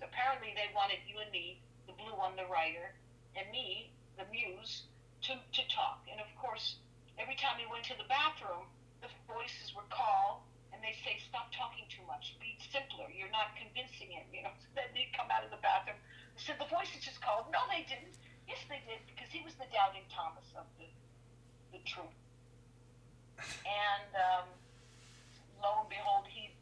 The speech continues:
the next day drives back, and I was just exhausted. I, you know, he, he just thought I was, he didn't know what to believe of me, but it was so unusual. But this goes, this is just a sample of, um,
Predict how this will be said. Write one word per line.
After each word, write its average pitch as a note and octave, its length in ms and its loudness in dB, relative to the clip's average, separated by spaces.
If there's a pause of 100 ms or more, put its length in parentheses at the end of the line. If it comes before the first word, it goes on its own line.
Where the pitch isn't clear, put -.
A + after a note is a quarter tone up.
(160)
the G3 80 -8
next F#3+ 320 -4
day - 240 2
drives - 320 0
back, A#3+ 320 6
and - 80 -6
I F#3+ 160 2
was - 160 -10
just F3 240 -10
exhausted. E3 640 0
I, E3+ 160 2 (240)
you F#3+ 80 -2
know, D#3+ 160 -4
he, - 240 -10
he - 160 -4
just - 240 -4
thought F#3 160 2
I F#3 160 6
was, - 480 -2 (1120)
he C4+ 160 2
didn't - 240 -8
know D4+ 80 -4
what D4+ 240 -6
to - 80 -10
believe - 320 -14
of - 160 -14
me, - 160 -18
but A3 160 2
it - 160 -4
was - 400 0 (320)
so - 640 2
unusual. D#3+ 720 -10 (640)
But C4+ 80 -2
this D4 320 -2
goes, A#3 400 -8
this C#4+ 160 -2
is C4 160 -4
just - 320 -4
a - 40 -12 (120)
sample - 480 0
of, D#3+ 320 0 (240)
um, E3 240 0